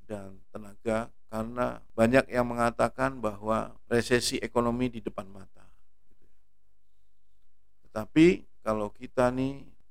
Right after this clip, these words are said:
memperkuat tali silaturahmi, saling menguatkan, saling memuliakan, insya Allah ada Allah yang maha kaya yang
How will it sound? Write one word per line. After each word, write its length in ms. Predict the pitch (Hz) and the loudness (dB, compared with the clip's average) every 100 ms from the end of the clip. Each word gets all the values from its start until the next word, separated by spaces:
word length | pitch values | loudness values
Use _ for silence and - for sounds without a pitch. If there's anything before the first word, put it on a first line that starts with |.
| - | -2
memperkuat 720 | 113 113 120 - 131 131 131 - - - | 4 4 4 6 12 12 12 -2 -14 -14
tali 280 | - 107 110 | -6 -2 -2
silaturahmi, 1000 | - 107 107 - 110 113 110 113 107 104 | 0 0 0 4 4 4 0 -4 -4 -6
saling 320 | 98 117 120 | 2 2 2
menguatkan, 800 | 117 117 117 110 110 117 113 113 113 - - - - | -2 0 4 4 4 2 2 2 -10 -14 -16 -16 -6
saling 320 | 107 117 113 | 0 0 2
memuliakan, 920 | 113 110 107 110 107 - 110 110 113 - - | 0 0 0 4 2 2 -2 -2 -8 -14 -14
insya 280 | 107 - | -8 0
Allah 400 | - 113 135 143 - - - | 2 6 4 4 -4 -18 -8
ada 360 | 110 101 104 - | -8 2 2 4
Allah 360 | 120 127 127 - | 4 6 4 4
yang 280 | - 113 107 | -2 -2 0
maha 480 | 104 - 98 101 104 | -6 -6 -10 -10 -2
kaya 400 | 120 117 113 107 98 | 4 6 6 2 -4
yang 160 | 101 | -12